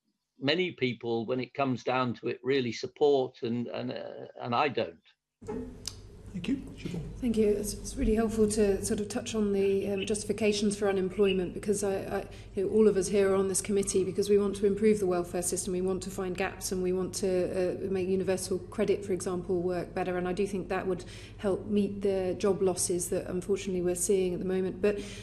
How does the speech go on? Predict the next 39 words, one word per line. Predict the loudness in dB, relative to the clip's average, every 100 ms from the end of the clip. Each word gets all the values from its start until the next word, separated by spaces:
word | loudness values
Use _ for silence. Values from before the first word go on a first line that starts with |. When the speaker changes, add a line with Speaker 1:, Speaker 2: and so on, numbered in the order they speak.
| -12 -10
Speaker 3:
w-, | -6 -4 2
we've | 2 4
been | 4 6
really | 6 6 4 2 2
looking | 2 4 4
into | 6 4 4 2
the | 2
future | 0 -2 -2 0 0
of | 0 0
work, | 2 2 -2 -4 -8 -12 -14 -10
and | 0 2 2 2
we | 6
know | 6 6
that | 4 4
many | 4 4
projections | 2 0 2 2 0 -2 -2 -2 0
rate, | 2 2 0
uh, | 2 2
relating | 4 4 4 0
to | -2
the | -4
future | -2 -4 0 -2
of | 0 0
the |
labour | 4 4 4
market, | 0 0 -2 -2 -4 -6 -10 -14 -6
um, | -2 0
suggest | 0 0 0 0 0 0
that | -2 -2
technological | -4 -2 2 2 2 0 0 -2
developments | 0 0 0 0 -2 -2 0 2 0 0 -14 -4
like | -2 0 2
automation | 0 0 -2 0 -2 -2 -2
are |
going | 0 0 -2
to | -2
create | -4 4 6 6 4
more | 2 0
jobs | 2 2 0 2 2